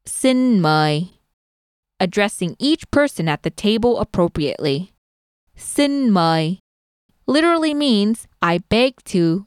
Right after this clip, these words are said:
invite you to." But we will translate this as, "I invite you to."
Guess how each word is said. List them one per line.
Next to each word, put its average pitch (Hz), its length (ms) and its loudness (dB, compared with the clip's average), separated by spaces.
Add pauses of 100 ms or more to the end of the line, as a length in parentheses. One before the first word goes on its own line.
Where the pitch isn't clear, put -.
invite 175 440 0
you 151 220 -6 (160)
to." 143 320 -4 (560)
But 240 140 4
we 320 100 2
will 359 160 2
translate 311 640 -4
this 160 300 -2
as, 165 440 -2 (300)
"I 294 240 2
invite 294 380 -2
you 151 200 -4 (140)
to." 151 240 -4